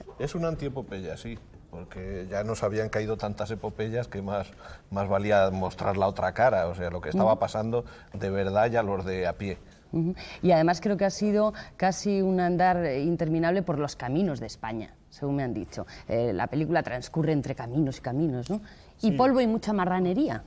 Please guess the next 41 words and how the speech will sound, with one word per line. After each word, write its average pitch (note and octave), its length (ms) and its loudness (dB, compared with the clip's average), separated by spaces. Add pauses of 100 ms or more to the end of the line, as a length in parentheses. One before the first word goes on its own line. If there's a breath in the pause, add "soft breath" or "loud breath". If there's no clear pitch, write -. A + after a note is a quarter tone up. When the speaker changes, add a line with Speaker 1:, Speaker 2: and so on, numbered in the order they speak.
(340)
Speaker 3:
Sí, E3 240 6
eh, D3+ 140 8
ahí, C#3+ 340 6
bueno, C#3+ 320 4
es, A2+ 160 0
es B2+ 220 -4
el C#3 120 4
recorrido C#3 360 4
que C#3+ 80 4
hacemos D3 280 2
desde B2+ 200 0
una C3+ 160 2
zona C#3 360 2
indeterminada A#2+ 480 -2
de B2 60 0
Extremadura B2 460 -2
hasta G#2+ 400 -6 (500 loud breath)
el G#2+ 80 -6
puerto A2+ 280 -2
de A2 60 0
Palos A2+ 340 0
en G#2 200 -4
Huelva, A#2 280 -2
¿no? A#2 100 -8 (380 loud breath)
Y A2 100 -2
sí, C#3+ 200 4
había B2 200 2
mucho A#2+ 240 -2
polvo D3+ 480 4
y, D3 60 4
y, A#2 600 0
en G2+ 100 -4
fin, E3+ 260 -2
pues, G2+ 220 -6
eh, - 20 -4 (180)
mucho A2 300 -2
árbol C#3+ 380 0
y A2 140 -2
mucho G#2+ 280 -6
cerdo C3+ 480 -2
y, G2+ 240 -4